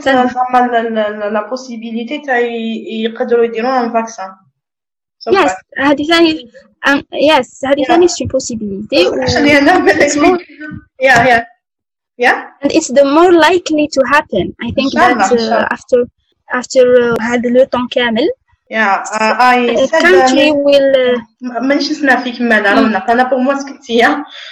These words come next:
Speaker 1: مانيش نسمع فيك.
Speaker 2: Ah, yes, I know, I know. ال-، ال-، لا فوا راهي توصل en retard.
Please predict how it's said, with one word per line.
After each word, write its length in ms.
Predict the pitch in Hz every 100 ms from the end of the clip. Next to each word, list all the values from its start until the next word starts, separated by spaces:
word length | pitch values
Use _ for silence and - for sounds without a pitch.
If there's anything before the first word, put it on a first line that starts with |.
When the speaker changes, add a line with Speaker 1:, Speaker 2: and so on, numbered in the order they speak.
| -
Speaker 1:
مانيش 160 | 262 269
نسمع 240 | 285 240
فيك. 220 | 233 -
Speaker 2:
Ah, 20 | 311
yes, 240 | 349 392
I 160 | 277 302
know, 380 | 320 349 269
I 40 | 277
know. 180 | 302 269
ال-، 180 | 262
ال-، 500 | 262 254 247 240 247 - _ _ -
لا 140 | 262
فوا 100 | 277
راهي 200 | 302 302
توصل 240 | 294 294 269
en 140 | 302 285
retard. 400 | 254 208 196